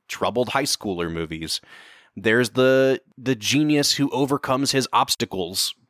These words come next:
kind of cliche, which is something that we talked about with The Beautiful Mind and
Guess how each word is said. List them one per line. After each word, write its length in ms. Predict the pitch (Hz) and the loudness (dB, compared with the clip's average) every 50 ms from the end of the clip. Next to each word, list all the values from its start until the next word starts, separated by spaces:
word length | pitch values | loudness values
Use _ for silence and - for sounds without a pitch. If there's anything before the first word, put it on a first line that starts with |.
| _ _ | _ _
kind 200 | - - 104 92 | -4 -2 0 0
of 60 | 98 | -2
cliche, 520 | - - 104 95 - - - 85 67 50 64 | -2 -2 -4 -2 -2 0 0 0 -2 -4 -4
which 200 | 92 95 - - | -6 -4 -4 -2
is 80 | 104 | 0
something 380 | - - 120 120 - 123 120 113 | 0 0 0 0 0 0 2 4
that 180 | 113 110 104 101 | 4 4 2 2
we 100 | 107 117 | 0 -2
talked 260 | - 117 104 - - | -2 -2 -2 -2 -2
about 240 | - 107 113 113 110 | 0 2 2 2 2
with 120 | 123 113 | 0 -2
The 60 | 123 | -4
Beautiful 420 | 104 90 98 123 139 127 - 151 135 | -4 -4 -2 -2 -2 -2 -2 -2 0
Mind 640 | 117 117 117 123 127 113 107 95 87 85 85 78 | 2 4 4 4 4 4 2 2 0 -2 -2 -4
and 280 | 85 87 87 87 87 87 | -4 -4 -4 -4 -8 -10